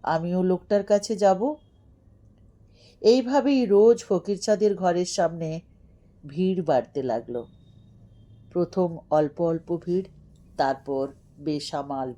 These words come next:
ভিড়। মিটিমিটি চোখে চেয়ে ফকিরচাঁদ ভিড় দেখে আর ভাবে। কি ভাবে তা বোঝা যায় না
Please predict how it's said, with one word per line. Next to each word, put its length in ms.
ভিড়। 220
মিটিমিটি 580
চোখে 600
চেয়ে 340
ফকিরচাঁদ 600
ভিড় 280
দেখে 680
আর 180
ভাবে। 520
কি 280
ভাবে 460
তা 200
বোঝা 380
যায় 280
না 300